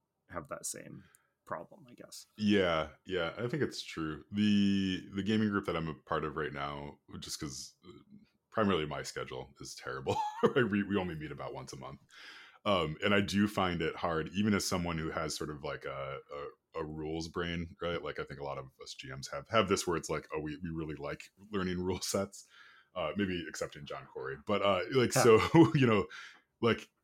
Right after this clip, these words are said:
Speaker 2: knowing that I have that and still, like, coming to the table and being like, "All right, I gotta, like, kind of reacquaint myself with what is this character sheet, like, what's, what's going on with this rule system." Like, that's one thing. And the, the system that we're playing is not, like, super complex, although there is some mechanical complexity there.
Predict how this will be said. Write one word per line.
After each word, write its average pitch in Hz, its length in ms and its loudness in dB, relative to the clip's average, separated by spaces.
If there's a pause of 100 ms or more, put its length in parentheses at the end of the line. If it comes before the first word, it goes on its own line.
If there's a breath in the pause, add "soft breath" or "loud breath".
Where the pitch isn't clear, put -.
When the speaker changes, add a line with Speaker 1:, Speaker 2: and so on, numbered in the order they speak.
(120)
Speaker 2:
knowing 120 440 6
that 104 120 10
I 92 80 6
have 90 280 6
that 101 200 6
and 85 120 -2
still, 90 420 4
like, 82 120 2
coming 82 200 -4
to 78 60 -4
the 78 80 -6
table 78 200 -2
and 78 80 -6
being 78 120 -6
like, 76 200 -8
"All 92 160 0
right, 87 120 2
I 78 80 -8
gotta, 90 160 -4
like, 85 160 -6
kind 80 160 -10
of 71 80 -10
reacquaint 80 440 -6
myself 73 480 -10
with 71 360 -10 (180)
what 78 180 -12
is - 80 -12
this - 100 -14
character 87 440 -6
sheet, 71 420 -10
like, 67 200 -14
what's, - 280 -12
what's - 140 -10
going 69 240 -8
on 69 280 -8 (460 loud breath)
with 87 100 -10
this 80 180 -8
rule 78 180 -8
system." - 340 -10
Like, 73 160 -8
that's 139 200 2
one 107 200 6
thing. 90 220 0
And 85 240 -4
the, 101 280 4
the 98 160 -4 (120)
system 127 260 2
that 95 80 2
we're 90 100 2
playing 85 320 -2
is 80 120 -4
not, 76 240 -6 (120)
like, 82 160 -6 (440)
super 135 420 4
complex, 76 640 -2
although 78 180 2
there 71 140 -4
is 71 140 -6
some 67 260 -8
mechanical 71 380 -12
complexity 69 540 -16
there. 67 280 -8